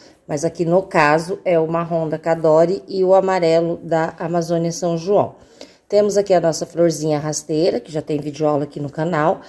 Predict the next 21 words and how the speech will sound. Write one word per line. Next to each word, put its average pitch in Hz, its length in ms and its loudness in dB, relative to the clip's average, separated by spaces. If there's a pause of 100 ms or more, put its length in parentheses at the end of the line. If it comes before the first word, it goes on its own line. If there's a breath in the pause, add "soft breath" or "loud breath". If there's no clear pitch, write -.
(300 loud breath)
Usei 170 300 0
o 165 60 4
girassol 170 520 2
da 160 140 2
Barroco, 151 600 -4 (260)
também 151 400 -4
maravilhoso, 156 760 0
olha 160 260 -2 (240)
que 175 120 -12
mescla 160 440 -2
linda. 156 460 0 (1600 soft breath)
E - 300 -2
o 190 140 2
verdinho 180 680 4
da 170 440 -2
Multiarte, 175 1080 -4 (300)
tá? 147 260 -8 (360 loud breath)
Então, 196 480 2
eu 175 80 -4
fiz 170 340 -4
aqui, 170 460 -4